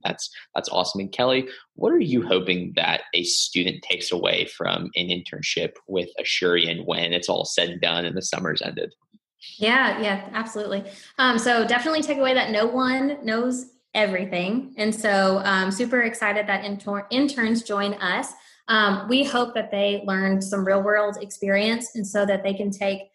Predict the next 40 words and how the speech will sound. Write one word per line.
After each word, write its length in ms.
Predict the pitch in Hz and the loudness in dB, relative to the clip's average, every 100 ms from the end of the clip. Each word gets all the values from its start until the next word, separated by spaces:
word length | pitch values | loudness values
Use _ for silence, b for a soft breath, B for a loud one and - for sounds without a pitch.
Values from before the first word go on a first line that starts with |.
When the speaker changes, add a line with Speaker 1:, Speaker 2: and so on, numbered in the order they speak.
| _ _ | _ _
Speaker 2:
what 140 | 247 254 | 0 2
they're 100 | 269 | 4
doing 240 | 254 247 | 4 2
in 120 | 226 | 0
school, 680 | 220 - 220 214 214 214 - | -2 -2 -2 0 0 -4 -8
apply 340 | 196 196 202 208 | -10 0 2 4
it 180 | 202 202 | 2 -2
to 280 | 208 196 196 | -2 0 0
a 60 | 196 | 0
real 180 | 202 196 | 0 2
world 320 | 202 190 185 | 2 2 0
project, 540 | - 220 240 240 240 - B B | 2 2 4 2 0 -8 B B
and 140 | 220 196 | -4 0
take 180 | 214 214 | 0 0
away 340 | 196 190 190 | 2 4 2
the, 480 | 185 180 175 185 190 | 2 0 0 -2 0
the 240 | 180 170 - _ _ - | 0 -2 -6 _ _ -2
actual 260 | 208 208 185 | 0 0 0
application 600 | 196 190 190 202 190 185 | 0 0 -2 -2 0 -2
of 120 | 175 | -2
doing 260 | 180 185 233 | -2 0 2
that. 260 | 320 359 B B B B | 2 0 B B B B
Um, 200 | 220 202 | 2 2
so 100 | 202 | 2
helping 400 | 202 226 220 208 | 2 2 2 2
improve 300 | 196 190 214 | 2 0 0
their 100 | 214 | 0
skills. 580 | 190 - 214 202 208 202 - | -2 0 2 4 4 0 -2
Um, 260 | 208 190 190 | 2 4 4
we 80 | 233 | 4
also 240 | 240 269 | 4 4
want 200 | 233 214 | 2 2
them 200 | 208 202 | 0 -2
to 100 | 202 | -4
feel 160 | 202 202 | -2 0
like 160 | 196 190 | 0 -2
they've 180 | 196 196 | -4 0
made 180 | 196 196 | 0 0
an 120 | 196 | 0
impact. 440 | 196 208 277 339 | -2 0 0 0